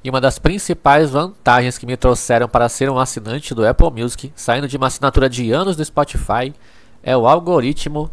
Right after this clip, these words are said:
que entende o gosto musical. Realmente o Apple Music indica coisas que você vai gostar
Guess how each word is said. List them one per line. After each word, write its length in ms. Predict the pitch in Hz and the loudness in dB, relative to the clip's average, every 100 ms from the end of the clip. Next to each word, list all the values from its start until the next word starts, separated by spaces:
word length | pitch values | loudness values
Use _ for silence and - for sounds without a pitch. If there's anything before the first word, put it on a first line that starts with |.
| - | -12
que 120 | 139 | -14
entende 600 | 151 135 - 131 156 147 143 | -14 -16 -8 -8 -8 -12 -6
o 100 | 131 | -6
gosto 440 | 107 156 - 156 | -2 -2 -2 -8
musical. 720 | 147 165 175 - - 143 120 | -6 -6 -8 -12 -2 2 2
Realmente 520 | 101 131 107 120 - | 0 -4 -4 -8 -2
o 40 | 139 | -2
Apple 260 | - 117 | -2 -4
Music 240 | 131 131 139 | -4 -6 -10
indica 380 | 113 123 123 135 | -10 -8 -8 -10
coisas 420 | - 113 120 - | -4 -6 -6 -12
que 140 | - | -10
você 340 | 117 113 - 139 | -6 -6 -4 -6
vai 300 | 104 117 180 | -2 -4 -2
gostar 580 | 165 - - 123 185 | -6 -4 -2 -2 -2